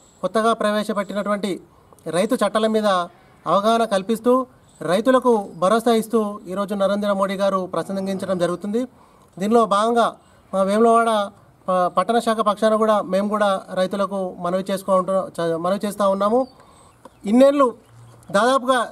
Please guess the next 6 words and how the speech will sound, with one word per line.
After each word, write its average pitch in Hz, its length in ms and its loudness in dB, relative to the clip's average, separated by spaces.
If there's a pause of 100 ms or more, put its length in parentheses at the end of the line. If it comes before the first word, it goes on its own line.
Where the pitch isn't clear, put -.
(160)
రెండు 226 260 2
వేల 247 460 4
రెండు 220 260 4
నుండి 262 320 2 (460)
ఇప్పటి 208 240 0
వరకు 247 420 2